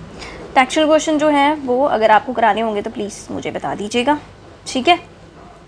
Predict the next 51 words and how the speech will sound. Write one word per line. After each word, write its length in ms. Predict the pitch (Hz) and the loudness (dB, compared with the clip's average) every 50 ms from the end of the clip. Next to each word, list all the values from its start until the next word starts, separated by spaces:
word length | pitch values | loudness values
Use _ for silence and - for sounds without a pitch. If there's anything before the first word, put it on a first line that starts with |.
| - - - - | -20 -20 -20 -20
इसमें 180 | - - 254 247 | -12 -8 -4 0
बहुत 200 | 226 233 254 269 | 2 2 4 4
सारे 200 | 320 269 254 277 | 4 2 2 2
हैं, 220 | 262 254 262 302 294 | 2 0 0 0 2
बहुत 160 | 233 226 233 | 0 0 2
सारी 160 | 269 247 247 | 0 -2 -2
example 320 | 226 226 220 208 208 214 202 | -2 -2 -4 -4 -2 0 -2
आपको 200 | 190 - - 190 | -2 -2 -4 -8
मिल 140 | 185 175 | -10 -8
जाएंगी, 260 | 185 190 196 196 214 277 | -6 -6 -6 -2 -2 0
अगर 160 | 262 233 214 | 2 2 2
आपको 180 | 202 - - 208 | 2 2 -2 -4
करवाने 280 | 220 208 196 180 208 | -2 -2 -2 -2 -2
होंगे 200 | 214 196 190 185 | -4 -4 -4 -6
तो 80 | 185 214 | -4 -4
मैं 100 | 202 202 | -6 -6
करवा 260 | - 185 165 170 160 151 | -6 -4 -4 -4 -4 -4
दूँगी 220 | 202 190 208 240 | -4 -4 -4 -4
खुशी 260 | - - 233 214 240 | -4 -4 -2 -2 -2
खुशी, 280 | - 233 208 - 262 349 - - - - - - 254 | -2 -2 -2 0 -2 -2 -2 -6 -12 -18 -16 -4 0
बस 180 | 262 349 349 | 0 0 2
एक 120 | 285 190 214 | 0 -2 -2
बार 100 | 185 - | -4 -4
ही 60 | 208 | -4
message 260 | 214 160 - - - | -6 -6 -8 -12 -14
कर 100 | - - | -16 -16
देना 200 | - - - - | -16 -16 -18 -18
मेरे 120 | - - - | -18 -18 -16
को, 100 | - - - - - | -16 -16 -18 -8 -2
Comment 520 | - 269 277 302 330 349 339 - - - 277 - | 2 4 4 6 6 4 2 2 2 2 2 2
में 180 | 254 247 240 226 | 2 0 2 2
बता 260 | 226 220 202 190 185 | 2 2 2 2 2
देना, 260 | 202 240 277 330 370 - - - 320 - - - - - | 2 0 0 -2 -2 -6 -8 -10 -10 -10 -12 -16 -12 -8
ठीक 140 | - 262 302 | -4 0 2
है। 80 | 339 - | 2 2
And 200 | 240 240 233 226 | 2 2 2 2
do, 100 | 262 277 302 311 285 | 2 2 2 2 2
don't 260 | 269 233 254 262 262 | 2 2 4 4 4
forget 260 | 277 262 240 240 240 240 | 2 2 2 0 0 0
to 100 | 277 285 262 233 | -2 -4 -2 0
like, 360 | 233 226 214 247 262 - - - | 2 4 4 2 0 -4 -10 -10
share, 240 | - - 226 220 240 | -4 -2 0 0 0
subscribe 520 | - - 226 - - - 226 208 233 240 - | -2 -6 -10 -8 -4 -2 0 0 0 -2 -2
and 220 | 220 220 226 294 359 359 - - - - - - - | -2 -2 0 0 -2 -2 -6 -12 -18 -18 -20 -8 -4
comment, 480 | - 220 190 170 - - - - - - | -4 -2 -2 -4 -8 -10 -14 -16 -14 -12
okay। 240 | 202 190 - - 359 - - - - - - - - - - | -12 -8 -4 -4 -4 -4 -4 -10 -20 -18 -18 -18 -8 -6 -4
Motivation 440 | 202 - 220 214 214 - 233 220 | -2 0 0 0 0 0 -2 -2
के 100 | 214 233 | 0 0
लिए 220 | 240 294 349 339 269 | 0 0 0 0 0
ज़रूरी 360 | 214 208 185 165 - - - | -2 -2 -2 -2 -6 -6 -8
है, 120 | 202 - | -10 -12